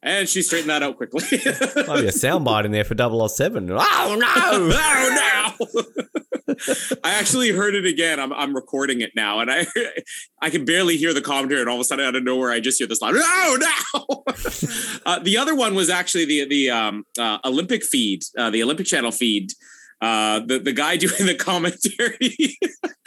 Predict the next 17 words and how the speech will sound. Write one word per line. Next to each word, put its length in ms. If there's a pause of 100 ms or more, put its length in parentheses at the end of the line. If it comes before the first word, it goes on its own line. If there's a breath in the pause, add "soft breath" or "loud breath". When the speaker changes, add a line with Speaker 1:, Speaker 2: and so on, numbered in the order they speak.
(220 loud breath)
Speaker 1:
he's 220
great. 200
I 40
mean, 100
yesterday 480
he 80
was 140
basically 420
saying, 340
it 60
was 140
like, 180 (640 loud breath)
"Yeah, 320
and, 200
uh, 400 (260)
uh, 280
this, 240